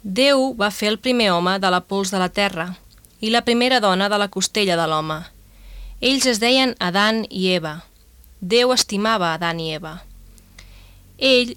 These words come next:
els hi va donar autoritat sobre tot el que ell havia creat. Ells eren amics de Déu. Ell va fer un hort especial en l'Edèn,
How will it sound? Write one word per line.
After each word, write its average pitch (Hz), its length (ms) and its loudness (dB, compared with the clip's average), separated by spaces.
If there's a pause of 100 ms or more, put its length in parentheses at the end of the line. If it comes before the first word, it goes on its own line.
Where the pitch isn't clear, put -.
els 196 200 -2
hi 202 120 -4
va 226 80 0
donar 233 240 0
autoritat 208 640 -2
sobre 185 320 -2
tot 196 240 -4
el 226 160 -4
que 208 220 -2
ell 196 100 -2
havia 180 320 -2
creat. 170 460 -4 (760)
Ells 262 340 0
eren 214 300 0
amics 196 480 -2
de 175 240 -6
Déu. 156 240 -8 (840)
Ell 277 280 0
va 220 160 -2
fer 247 160 -2
un 226 100 0
hort 180 220 0
especial 185 680 -2 (420)
en 180 160 0
l'Edèn, 175 420 0